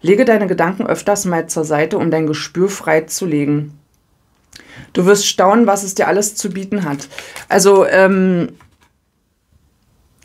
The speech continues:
dieses, ich würd's jetzt beschreiben als dieses Gedanken im Umfeld, ja. Es geht hier wirklich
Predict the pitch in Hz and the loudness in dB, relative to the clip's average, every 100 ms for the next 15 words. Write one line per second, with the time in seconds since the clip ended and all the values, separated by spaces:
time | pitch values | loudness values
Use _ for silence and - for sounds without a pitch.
0 | _ - - - 214 214 220 - - _ | _ -16 -6 2 4 4 2 -2 -8 _
1 | _ _ _ _ _ _ 208 214 247 254 | _ _ _ _ _ _ 0 2 0 2
2 | 214 214 214 - 190 202 220 - 185 190 | 0 0 -4 -2 2 2 2 2 0 0
3 | - - 208 202 - 208 180 202 220 233 | -6 -6 -6 -4 -2 0 2 0 0 0
4 | 226 220 214 - 214 240 - 165 143 135 | 0 2 0 2 4 4 2 -2 -2 0
5 | 156 214 - - - 175 - 214 233 240 | 0 0 -4 -20 -6 -4 -2 0 2 0
6 | 190 240 254 262 - | 0 2 2 2 -2